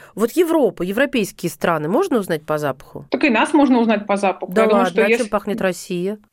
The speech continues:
Speaker 2: Ну, я думаю, что если мы возьмём интервью, например, в Шереметьево у людей, прилетающих из разных стран, да, вот, которые выходят, собственно, в аэропорт, э, и потом, например, в центр города, то мы тоже довольно многого, многое узнаем о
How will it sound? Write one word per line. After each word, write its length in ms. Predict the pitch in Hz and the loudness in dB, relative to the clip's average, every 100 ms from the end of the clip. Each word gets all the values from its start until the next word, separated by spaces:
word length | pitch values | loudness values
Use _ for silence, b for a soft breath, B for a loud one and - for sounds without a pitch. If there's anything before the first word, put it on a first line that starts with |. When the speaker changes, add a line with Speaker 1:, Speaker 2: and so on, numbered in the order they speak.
| _ _ _ _ _ | _ _ _ _ _
Speaker 2:
Ну, 400 | - 202 202 240 | -10 -8 -2 2
я 160 | 247 247 | 4 4
думаю, 240 | 262 254 | 4 4
что 200 | 247 - 233 | 2 2 2
если 180 | 233 | 2
мы 340 | 233 226 214 208 | 0 2 2 2
возьмём 360 | 214 226 233 | 2 2 2
интервью, 540 | 214 214 240 226 233 214 | 2 2 2 2 2 4
например, 380 | 202 202 196 190 | 2 0 0 -2
в 60 | |
Шереметьево 760 | - 233 214 214 202 208 190 185 | 0 0 2 2 0 -2 2 4
у 120 | 185 | 4
людей, 340 | 190 190 202 | 2 2 2
прилетающих 680 | 196 185 185 196 175 180 185 185 | 2 -2 0 2 0 0 -4 -2
из 180 | 180 185 | -4 0
разных 360 | 185 180 185 | -2 0 -4
стран, 400 | 190 - 180 175 | -4 -2 -2 -2
да, 100 | 165 | -4
вот, 120 | 196 202 | -4 -4
которые 240 | - 175 | -6 -4
выходят, 320 | 180 190 170 | -2 0 0
собственно, 480 | - - - 165 170 | -4 -12 -8 -6 -4
в 80 | 196 | -2
аэропорт, 500 | 196 202 392 480 - | -2 2 0 0 -2
э, 360 | - 208 202 196 | 0 2 2 0
и 40 | |
потом, 340 | 208 202 202 196 | 0 -2 -2 -4
например, 680 | 185 - 175 165 175 160 | -6 -8 -8 -6 -4 -4
в 60 | - | -4
центр 300 | - 180 - | -6 -4 -4
города, 460 | 185 185 175 175 170 | 0 0 0 -2 -2
то 100 | 190 | 0
мы 140 | 254 | 2
тоже 200 | 349 285 | 4 4
довольно 300 | 220 226 269 | 4 4 2
многого, 640 | 226 220 240 226 202 185 | 2 4 2 2 2 2
многое 400 | 202 226 247 208 | 2 2 2 2
узнаем 540 | 196 208 240 262 233 202 | 2 2 0 2 2 0
о 440 | - 190 185 180 | 0 0 0 -2